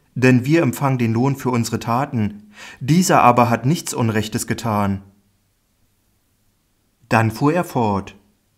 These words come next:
"Jesus, denke an mich, wenn du in deiner Königsherrschaft kommst." Da sagte Jesus zu ihm:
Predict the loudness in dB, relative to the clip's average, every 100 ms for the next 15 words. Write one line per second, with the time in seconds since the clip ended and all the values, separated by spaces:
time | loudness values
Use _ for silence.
0 | _ _ _ -20 -20 -18 0 6 6 6
1 | 2 2 -4 -12 0 4 4 6 6 6
2 | 2 0 2 2 4 4 4 2 2 0
3 | 0 0 -2 -2 -2 -2 -4 -2 -2 0
4 | -4 -10 _ _ _ _ _ _ _ _
5 | _ _ _ -4 -2 0 0 -2 -4 -2
6 | -2 -2 -6 -6 -4 -2 -2 -4